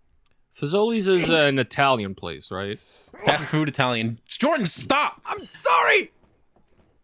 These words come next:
Speaker 2: Yeah, fast food Italian.
Speaker 3: Yeah. Possibly the worst kind of food to get fast food in.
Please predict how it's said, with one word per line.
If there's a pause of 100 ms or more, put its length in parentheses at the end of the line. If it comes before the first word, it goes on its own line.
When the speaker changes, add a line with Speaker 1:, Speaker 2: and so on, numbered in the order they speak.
(880)
Speaker 2:
Yeah,
fast
food
Italian. (240)
Speaker 3:
Yeah. (1200)
Possibly
the
worst
kind
of
food
to
get
fast
food
in.